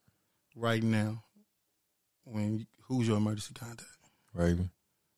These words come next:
Speaker 1: Okay. Let me, let me, and the reason why I ask you that, man, is I'm, I ask everybody that all the time, just in general conversation. Mine had to change.
Speaker 2: Yeah.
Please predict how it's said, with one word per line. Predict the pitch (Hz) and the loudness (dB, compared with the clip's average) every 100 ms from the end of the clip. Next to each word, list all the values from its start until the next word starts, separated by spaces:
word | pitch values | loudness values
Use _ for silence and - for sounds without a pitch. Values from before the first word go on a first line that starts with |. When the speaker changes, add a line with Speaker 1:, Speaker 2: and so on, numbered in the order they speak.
| _ 107 | _ -16
Speaker 1:
Okay. | - 117 131 - _ _ _ _ _ _ - | -12 -12 -12 -14 _ _ _ _ _ _ -8
Let | 107 | -6
me, | 110 | -6
let | 123 | -4
me, | 107 104 110 | -2 -2 -2
and | 110 | -2
the | 107 | 0
reason | 135 127 113 | 0 0 -2
why | 104 | -2
I | 113 117 | -2 -2
ask | - | -2
you | 110 | -4
that, | 104 107 | -4 -2
man, | 107 107 | 0 0
is | 107 | -2
I'm, | 107 110 - | -2 -4 -6
I | 113 | -4
ask | 110 104 107 | -4 -4 -4
everybody | 104 107 107 107 | -6 -6 -6 -4
that | 107 | -6
all | 104 | -8
the | 98 | -10
time, | - 113 | -8 -6
just | 113 - | -6 -6
in | 113 | -4
general | 110 110 | -2 -4
conversation. | 123 110 110 - 120 110 - _ _ _ _ _ _ - | -4 -6 -6 -8 -10 -12 -14 _ _ _ _ _ _ -4
Mine | 110 110 107 | 0 2 2
had | 104 - | 0 -2
to | |
change. | 98 139 175 127 - - _ _ _ _ _ - | -4 -2 -2 -2 -10 -20 _ _ _ _ _ -2
Speaker 2:
Yeah. | 92 82 | 2 4